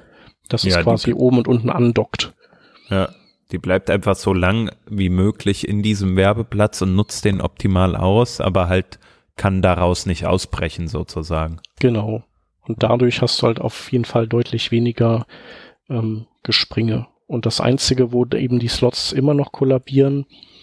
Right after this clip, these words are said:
Speaker 1: das ist aber eher ein, äh, sagen wir mal, prozesstechnisches Problem, ist, wenn du halt keine,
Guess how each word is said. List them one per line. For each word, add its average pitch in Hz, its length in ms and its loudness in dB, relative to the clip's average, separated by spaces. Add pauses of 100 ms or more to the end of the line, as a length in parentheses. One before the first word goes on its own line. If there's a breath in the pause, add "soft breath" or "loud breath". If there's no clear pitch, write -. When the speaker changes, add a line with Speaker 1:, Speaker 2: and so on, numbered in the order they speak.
(500 loud breath)
Speaker 1:
das - 180 0
ist - 160 -2
aber 120 280 0
eher 120 320 2
ein, 117 520 0
äh, 117 420 0
sagen 117 220 -4
wir - 20 -4
mal, 113 240 0
prozesstechnisches - 1300 -2
Problem, 123 580 0 (440 loud breath)
ist, - 240 0
wenn 117 120 2
du 120 100 0
halt 117 320 -2
keine, 120 640 2